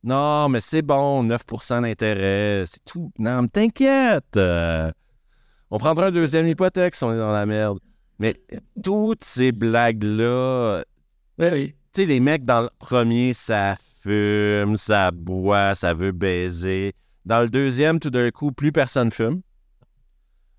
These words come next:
Speaker 1: Euh, plus personne
Speaker 2: Plus
Speaker 1: boit.
Speaker 2: personne boit.
Speaker 1: Et plus personne
Speaker 2: Et
Speaker 1: veut
Speaker 2: ils
Speaker 1: baiser.
Speaker 2: savaient ça. <laughs> Et
Speaker 1: Euh,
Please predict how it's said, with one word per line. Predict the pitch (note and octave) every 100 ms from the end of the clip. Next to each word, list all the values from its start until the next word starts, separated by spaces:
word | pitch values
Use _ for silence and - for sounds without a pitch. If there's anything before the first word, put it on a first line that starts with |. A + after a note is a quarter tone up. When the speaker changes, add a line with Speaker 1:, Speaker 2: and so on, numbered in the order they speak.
| -
Speaker 1:
Euh, | A2 A2
plus | A#2 B2+
personne | A#2 G#2 G#2+
Speaker 2:
Plus | G2 G2
Speaker 1:
boit. | A#2+
Speaker 2:
personne | B2+ A2+
boit. | A2+ C3+ - C#3
Speaker 1:
Et | C3+ B2 A#2
plus | - C3
personne | B2 A2 A2 C3
Speaker 2:
Et |
Speaker 1:
veut | C3+ C3
Speaker 2:
ils |
Speaker 1:
baiser. | C3
Speaker 2:
savaient | B2+ B2+
ça. | B2+ G#2+ - - - _ _ - _ -
<laughs> | G3 - E3+ - C#3 - - _ - _ _ _ _ _ _ C3+
Et |
Speaker 1:
Euh, | G2 F#2+